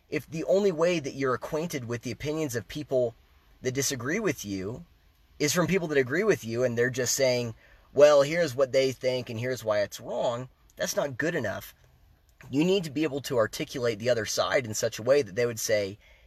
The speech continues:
"Yes, that is exactly what I believe." Um, and if you can't do that, if you don't know the other side, then you don't really know your own.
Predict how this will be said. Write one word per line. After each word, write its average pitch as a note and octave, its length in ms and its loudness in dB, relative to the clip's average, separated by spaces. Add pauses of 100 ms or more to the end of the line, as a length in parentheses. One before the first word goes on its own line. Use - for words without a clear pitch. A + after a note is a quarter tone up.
(120)
"Yes, - 680 2 (280)
that B2 140 4
is A2+ 120 -6
exactly A#2+ 540 0
what C#3 180 2
I C#3+ 80 6
believe." B2 640 -10 (460)
Um, G#2 420 -4
and C3 100 -2
if C3+ 140 -2
you C#3 100 -10
can't A#2+ 360 -4
do C#3+ 180 -2
that, A2+ 180 4
if A2 120 -4
you C3+ 60 -8
don't C3 160 -2
know B2+ 120 0
the C3 160 0
other G#2+ 160 -2
side, A#2+ 460 0
then A2+ 300 -6
you B2 140 -6
don't C#3 160 0
really C#3+ 220 0
know A#2 160 0
your G#2 180 -4
own. G2+ 320 -10